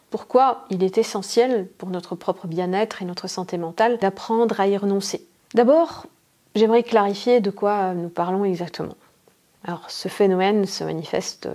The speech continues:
généralement par une tendance compulsive à vouloir sauver les autres, à vouloir, entre guillemets, les réparer,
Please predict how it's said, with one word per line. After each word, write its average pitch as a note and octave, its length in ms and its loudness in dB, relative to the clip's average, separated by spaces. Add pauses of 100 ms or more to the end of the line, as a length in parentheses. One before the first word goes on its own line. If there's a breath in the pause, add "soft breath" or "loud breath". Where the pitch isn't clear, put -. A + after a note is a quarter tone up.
généralement E3 600 -2
par F3 180 -2
une E3 140 -4
tendance E3+ 420 -4
compulsive F#3 840 -2 (120)
à F3+ 80 -6
vouloir F#3 500 0
sauver F#3 380 0
les G3 200 4
autres, E3+ 260 -2
à E3+ 80 -4
vouloir, F3+ 480 0 (500)
entre - 200 -4
guillemets, G3+ 320 4
les G3+ 120 4
réparer, G3+ 460 2